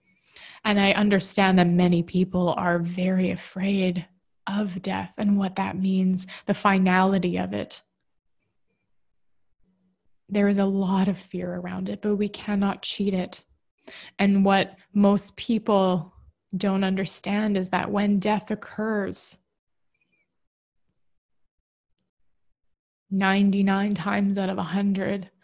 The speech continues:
they are fulfilling a soul contract.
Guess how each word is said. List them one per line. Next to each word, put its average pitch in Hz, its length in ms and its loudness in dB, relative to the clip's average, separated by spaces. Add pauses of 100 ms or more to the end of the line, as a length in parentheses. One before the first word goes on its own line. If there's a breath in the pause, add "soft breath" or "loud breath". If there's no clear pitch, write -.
(200 soft breath)
they 196 200 0
are 208 140 0
fulfilling 196 1000 0 (440)
a 185 40 -4
soul 180 380 -2
contract. - 920 -8